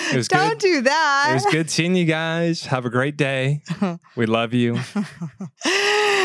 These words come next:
Speaker 2: Well, real quick, actually, uh, speaking of seeing us and hanging with us, if you didn't know, we have a YouTube channel now. And so, hey to our YouTube family over there. What's up, guys? We're waving at you.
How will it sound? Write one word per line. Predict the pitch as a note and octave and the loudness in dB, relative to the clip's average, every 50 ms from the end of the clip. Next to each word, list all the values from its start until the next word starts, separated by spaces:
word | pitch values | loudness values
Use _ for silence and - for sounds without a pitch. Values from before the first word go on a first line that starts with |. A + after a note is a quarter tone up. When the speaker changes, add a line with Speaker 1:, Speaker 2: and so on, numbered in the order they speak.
| D#4+ C4 | 0 2
Speaker 2:
Well, | - B3+ B3+ C4 B3 | 2 2 2 2 4
real | B3 D4 D4+ D#4 | 4 2 2 2
quick, | C#4 - F4 D#4 B3+ B3 A#3 A3+ - | 0 0 2 2 4 2 2 0 0
actually, | - G3+ A3 A#3+ A3+ - - A#3+ A3 G3+ G3 G3 F#3+ F#3+ F#3+ F#3+ - | 0 0 0 -2 -2 -2 0 2 4 4 4 4 4 2 2 0 0
uh, | - G3 F#3+ G3 | 0 0 0 0
speaking | G#3+ - - - B3 A3 - B3 A3+ G3+ | -2 -2 -2 -2 -2 0 2 2 2 2
of | F#3+ F3+ E3+ | 2 0 0
seeing | - - - B3 A#3+ A#3+ A3+ G#3 F#3 | -2 0 2 2 4 4 4 4 4
us | F3 F3 G3 - | 2 2 0 0
and | G3+ F#3+ F#3+ | 2 2 2
hanging | F#3 G#3 G#3 G#3+ G#3+ G#3 F#3+ | 2 2 0 2 2 4 4
with | F#3+ F#3 F#3 - | 4 2 2 0
us, | G3 F3 F3 F#3 G3 F#3+ - - - - - - - - - _ _ _ _ - | 0 0 0 0 0 -2 -4 -8 -10 -14 -16 -14 -16 -16 -18 _ _ _ _ -4
if | - A3 G3+ A3 | -4 -2 0 0
you | A#3 | 0
didn't | A3 C4+ C4 A#3 | 2 2 2 2
know, | A#3 A3+ A3 | 2 4 4
we | A3 A3 | 4 2
have | G#3+ G3 | 2 2
a | F3+ F#3 F#3 F3 D#3+ | 0 0 0 -2 -2
YouTube | F#3 D#3+ E3+ G#3+ D4+ F4 - - C#4+ A#3 F#3 | -4 -2 0 0 0 0 0 0 -2 -2 0
channel | - A#3 G3+ F#3+ F#3 F#3 F#3 | 0 0 0 0 0 0 0
now. | F3+ F3 E3 E3 F3 G#3+ B3+ | 0 0 0 0 0 0 0
And | - - G#3+ G#3+ G#3 | 0 -2 -2 -4 -2
so, | - A3 G3+ G3 | 0 0 0 0
hey | G3+ F#3+ G#3 G#3 A#3 A#3 | 0 0 0 0 -2 -2
to | - - D#4 C4 | -2 0 0 0
our | - F#3+ G#3 | 2 0 0
YouTube | G3+ F#3 E3 G#3 C#4 D#4 - G4 F4 C4+ A#3 | 0 -2 0 -2 0 2 2 2 2 2 0
family | - C4 A#3+ A#3+ A#3 A#3 A#3+ A#3 A#3+ - | 0 0 2 2 2 2 2 2 2 2
over | G#3 G#3+ A3 G3 A#3 | 0 0 0 0 0
there. | A3 A3 A3 A3 G#3+ G#3+ G#3+ G#3+ G#3+ | 0 2 2 2 2 2 0 0 2
What's | G3 G#3 A#3+ C#4 C4+ - | 2 2 2 2 2 0
up, | D4+ C#4 A#3 | 0 0 0
guys? | A3 C4+ B3+ B3 B3 B3 B3 A#3 A#3+ | 0 0 2 2 2 2 0 0 0
We're | B3 A#3 | 0 2
waving | A3+ A3+ A3+ G#3+ A3+ A3+ | 2 0 0 2 2 0
at | A3+ G3+ G#3 | 0 0 0
you. | A3 A3 A3 A3 G#3+ G#3+ G#3 | 0 2 2 2 0 -2 -4